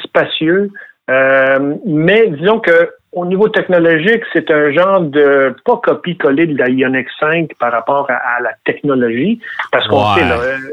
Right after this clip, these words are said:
Speaker 2: Ouais.
Speaker 1: I A et, et, et, et, et Hyundai,
Speaker 2: Ben ouais, ben ouais, ben
Speaker 1: euh,
Speaker 2: ouais.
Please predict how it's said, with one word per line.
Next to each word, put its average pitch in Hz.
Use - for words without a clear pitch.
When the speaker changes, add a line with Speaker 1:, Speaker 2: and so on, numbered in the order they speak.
Speaker 2:
Ouais. 175
Speaker 1:
I 170
A 190
et, 170
et, 160
et, 151
et, 135
et 127
Hyundai, 131
Speaker 2:
Ben 151
ouais, 180
ben 92
ouais, 95
ben 82
Speaker 1:
euh, 101
Speaker 2:
ouais. 131